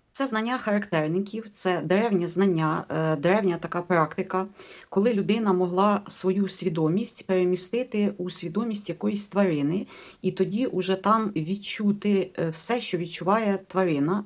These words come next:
в її тілі. Це знання прийшло до нас від іншої цивілізації, е, якої саме це побачила в цьому сеансі, тільки що моя клієнтка, де вона була як людина, але також вона себе побачила і дельфіном.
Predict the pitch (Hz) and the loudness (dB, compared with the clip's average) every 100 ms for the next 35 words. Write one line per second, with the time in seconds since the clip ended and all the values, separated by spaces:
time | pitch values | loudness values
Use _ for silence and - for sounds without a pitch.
0 | - 147 160 165 202 202 156 - - - | -8 -10 -6 -2 -2 -2 -6 -6 -8 -14
1 | - - _ _ _ 277 277 240 262 285 | -20 -20 _ _ _ -2 -2 -2 -2 -2
2 | 285 220 208 226 247 208 226 233 - 208 | -2 -6 -4 -2 0 0 -2 -2 -2 0
3 | 208 190 185 175 - 196 190 160 143 - | 2 2 -2 -4 -4 -2 -2 0 -2 -4
4 | 240 262 269 - - - 175 175 175 202 | -8 -8 -10 -18 -20 -6 0 2 2 2
5 | 269 220 202 240 254 226 208 - 202 196 | 0 0 -2 -2 0 -2 -4 -4 -2 2
6 | 220 220 185 180 170 - - 190 170 170 | 2 2 0 0 -2 -8 -2 0 0 0
7 | 196 147 185 226 202 185 - 214 202 175 | 0 2 -2 -6 -8 -8 -6 -4 -2 0
8 | 180 233 202 165 147 151 226 220 165 202 | 0 -2 -2 0 0 -2 -2 -4 0 2
9 | 185 165 175 214 247 226 175 170 208 220 | 2 0 0 0 -2 -4 -4 4 6 4
10 | 208 - - _ 196 208 214 170 160 196 | 0 -20 -20 _ -2 0 4 4 4 0
11 | 220 - 175 220 226 - 190 - 247 196 | -2 -2 2 2 2 -2 -4 -2 0 2
12 | 202 202 185 185 175 190 185 170 156 175 | 0 0 -2 2 2 2 0 -2 -2 -2
13 | 220 208 - 156 160 208 | -2 -2 -2 -2 0 -2